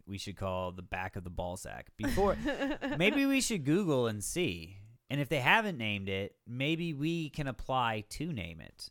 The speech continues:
Speaker 1: Can you Google that? Or you know what? Don't Google it. Can you ask Jeeves that? <laughs>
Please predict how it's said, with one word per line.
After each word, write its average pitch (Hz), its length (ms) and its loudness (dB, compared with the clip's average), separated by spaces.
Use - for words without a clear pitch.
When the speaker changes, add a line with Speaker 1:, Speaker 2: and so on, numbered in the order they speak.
Speaker 1:
Can 113 120 -6
you 131 120 -2
Google 151 340 -2
that? 185 260 -8
Or 117 160 0
you 120 140 -2
know 135 180 0
what? 139 340 0
Don't 127 220 -4
Google 95 300 -6
it. 73 200 -10
Can 107 100 -10
you 104 160 -6
ask 98 340 -8
Jeeves 95 300 -10
that? 110 300 -4
<laughs> - 0 -